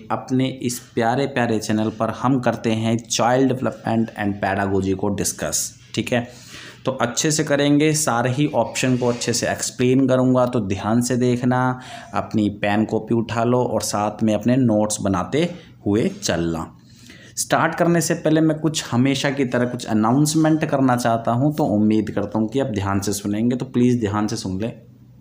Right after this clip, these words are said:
अगर आप मेरे चैनल पर फर्स्ट टाइम आए हैं, तो प्लीज़ सब्सक्राइब कर दें। जो रेड कलर का बटन दिख रहा है ना आपको, तो उसको एक बार दबा दें,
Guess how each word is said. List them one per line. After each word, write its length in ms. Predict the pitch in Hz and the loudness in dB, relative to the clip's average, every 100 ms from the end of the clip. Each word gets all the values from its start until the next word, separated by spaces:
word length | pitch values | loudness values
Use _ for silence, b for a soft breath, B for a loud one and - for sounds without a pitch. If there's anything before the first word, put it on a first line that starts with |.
| - - - B B B B | -20 -20 -20 B B B B
अगर 240 | - 104 123 | -4 0 2
आप 180 | 139 - | 2 0
मेरे 140 | 131 | 0
चैनल 260 | 135 120 120 | 2 4 2
पर 180 | 120 123 | 2 -4
फर्स्ट 320 | - 110 - | -2 -2 0
टाइम 180 | 127 123 | 0 2
आए 100 | 120 | 2
हैं, 180 | 123 120 | 2 0
तो 80 | |
प्लीज़ 300 | 117 120 120 | 0 0 2
सब्सक्राइब 420 | 107 95 - 107 110 | 0 -4 -2 0 2
कर 180 | 117 113 | 0 0
दें। 120 | 120 | 0
जो 180 | 120 113 | 0 2
रेड 300 | 110 117 117 | 2 2 2
कलर 200 | 117 120 | 0 2
का 120 | 117 | 0
बटन 340 | 110 113 117 | 0 2 2
दिख 200 | 117 120 | 2 0
रहा 120 | 131 | 2
है 60 | 127 | 2
ना 80 | 170 | 0
आपको, 320 | 165 - 92 | -2 -2 -4
तो 180 | - 107 | 0 -2
उसको 300 | 107 - 120 | -2 2 2
एक 140 | 120 | 4
बार 100 | 117 | 2
दबा 380 | 113 104 98 113 | 0 0 2 2
दें, 220 | 107 127 | 2 -2